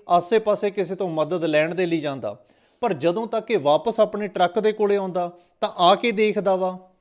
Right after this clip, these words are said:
ਕਿ ਐਕਸੀਡੈਂਟ ਹੋਏ ਇਸ ਟਰੱਕ ਨੂੰ ਲੁੱਟਣ ਵਾਲਿਆਂ ਦੀ ਇੱਕ ਭੀੜ ਜੰਮੀ ਹੋਈ ਆ ਤੇ ਇਹਨਾਂ ਦੇ ਵਿੱਚ ਸਭ ਤੋਂ ਮੂਹਰੇ ਹੈਗਾ ਇੱਕ ਹੋਰ ਟਰੱਕ ਡਰਾਈਵਰ। ਇਕੱਲਾ ਟਰੱਕ ਡਰਾਈਵਰ ਹੀ ਨਹੀਂ, ਇੱਕ ਹੋਰ ਪੰਜਾਬੀ ਟਰੱਕ ਡਰਾਈਵਰ ਜਿਹੜਾ ਇਸ ਸੜਕ ਦੇ ਸਾਈਡ ਦੇ ਉੱਪਰ ਖੜੇ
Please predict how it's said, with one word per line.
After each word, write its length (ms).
ਕਿ 180
ਐਕਸੀਡੈਂਟ 600
ਹੋਏ 360
ਇਸ 100
ਟਰੱਕ 440
ਨੂੰ 180
ਲੁੱਟਣ 360
ਵਾਲਿਆਂ 360
ਦੀ 180
ਇੱਕ 140
ਭੀੜ 300
ਜੰਮੀ 320
ਹੋਈ 220
ਆ 160
ਤੇ 160
ਇਹਨਾਂ 340
ਦੇ 80
ਵਿੱਚ 200
ਸਭ 300
ਤੋਂ 180
ਮੂਹਰੇ 280
ਹੈਗਾ 440
ਇੱਕ 240
ਹੋਰ 360
ਟਰੱਕ 380
ਡਰਾਈਵਰ। 400
ਇਕੱਲਾ 920
ਟਰੱਕ 340
ਡਰਾਈਵਰ 380
ਹੀ 80
ਨਹੀਂ, 200
ਇੱਕ 240
ਹੋਰ 300
ਪੰਜਾਬੀ 500
ਟਰੱਕ 300
ਡਰਾਈਵਰ 400
ਜਿਹੜਾ 320
ਇਸ 240
ਸੜਕ 440
ਦੇ 140
ਸਾਈਡ 320
ਦੇ 120
ਉੱਪਰ 220
ਖੜੇ 380